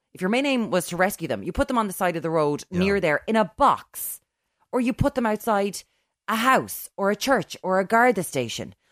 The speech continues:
Speaker 2: Oh, they,
Speaker 1: What
Speaker 2: they made
Speaker 1: is
Speaker 2: it.
Speaker 1: Oh, yeah, they've made it. Sorry,
Speaker 2: Oh,
Speaker 1: they've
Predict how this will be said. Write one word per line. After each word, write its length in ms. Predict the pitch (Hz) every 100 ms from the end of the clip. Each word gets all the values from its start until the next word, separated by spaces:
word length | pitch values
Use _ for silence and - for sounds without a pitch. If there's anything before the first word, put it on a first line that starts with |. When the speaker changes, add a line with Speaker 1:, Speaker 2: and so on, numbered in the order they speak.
| -
Speaker 2:
Oh, 120 | 208
they, 120 | 208 233
Speaker 1:
What 200 | 330 254
Speaker 2:
they 140 | 220
made 300 | 190 240 269
Speaker 1:
is 220 | 139 -
Speaker 2:
it. 60 | - _ _ _ _ _ _ _ -
Speaker 1:
Oh, 80 | 233
yeah, 140 | 247
they've 180 | 180 156
made 220 | 196 180
it. 80 | 92
Sorry, 300 | - 175 202
Speaker 2:
Oh, 160 | 208
Speaker 1:
they've 80 | 190